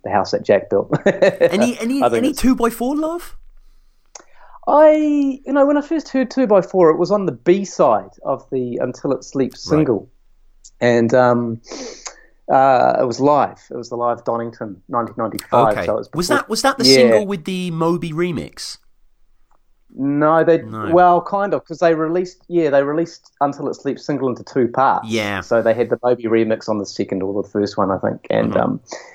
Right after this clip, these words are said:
Speaker 1: yeah, but that live two by four was the first time I'd heard two by four. Um, so I'd, I'd given that a million spins before the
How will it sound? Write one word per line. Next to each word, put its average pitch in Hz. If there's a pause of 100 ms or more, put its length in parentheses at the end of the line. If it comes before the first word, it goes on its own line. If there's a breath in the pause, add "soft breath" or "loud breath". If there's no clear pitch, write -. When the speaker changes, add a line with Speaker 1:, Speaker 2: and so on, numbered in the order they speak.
(340 loud breath)
Speaker 1:
yeah, 117
but 120
that 123
live 123
two 127
by 117
four 117
was 110
the 110
first -
time 113
I'd 95
heard 113
two 107
by 98
four. 98
Um, 107
so 104
I'd, 107
I'd 117
given 113
that 107
a 107
million 110
spins 113
before 104
the 98